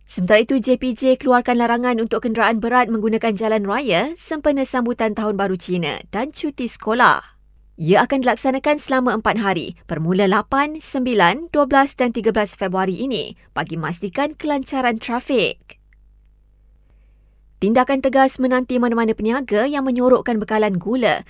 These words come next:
semasa perayaan Tahun Baru Cina. Namun, menurut K P D N Kedah, setakat ini pihaknya belum menerima sebarang aduan berkaitan kesalahan menyorok barang kawalan berkenaan.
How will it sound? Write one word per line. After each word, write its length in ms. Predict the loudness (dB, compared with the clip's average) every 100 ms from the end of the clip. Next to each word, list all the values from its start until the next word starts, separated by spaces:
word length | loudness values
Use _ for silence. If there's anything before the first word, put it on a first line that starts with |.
| -16
semasa 480 | -8 -4 -4 -2 -4
perayaan 480 | 0 0 2 0 -2
Tahun 240 | -2 0
Baru 240 | 0 -2
Cina. 560 | -2 -4 -2 0 -2 -4 _ _ _ _
Namun, 320 | -6 2 4
menurut 320 | 4 4 2 2
K 160 | -2
P 80 | 0
D 80 | 0
N 160 | 0
Kedah, 400 | -2 2 2 2 -6 -18
setakat 400 | -6 -2 -2 0
ini 160 | -2 -2
pihaknya 400 | 0 2 2 2
belum 320 | 2 2 2
menerima 240 | 0 -2 -2
sebarang 320 | -2 0 0
aduan 480 | -2 -2 -2 -2 -4
berkaitan 480 | -4 -2 0 -2 -4
kesalahan 560 | -4 -2 0 -2 -2
menyorok 400 | -2 0 0 0
barang 400 | 0 0 -2 -4
kawalan 400 | -2 0 2 0
berkenaan. 560 | -2 -4 -4 0 0